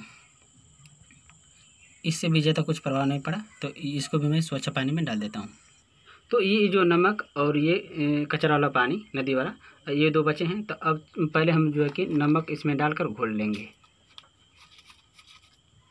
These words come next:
अब इसको जो है कि मैं घोल लेता हूँ।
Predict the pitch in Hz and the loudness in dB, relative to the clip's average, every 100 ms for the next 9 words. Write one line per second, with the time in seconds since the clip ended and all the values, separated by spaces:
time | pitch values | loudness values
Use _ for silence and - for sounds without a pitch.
0 | _ _ _ _ _ _ _ _ _ _ | _ _ _ _ _ _ _ _ _ _
1 | - 156 139 151 156 147 147 151 143 120 | -10 -6 -6 -6 -6 -4 -4 -2 -4 -4
2 | 113 110 113 104 | -8 -8 -10 -12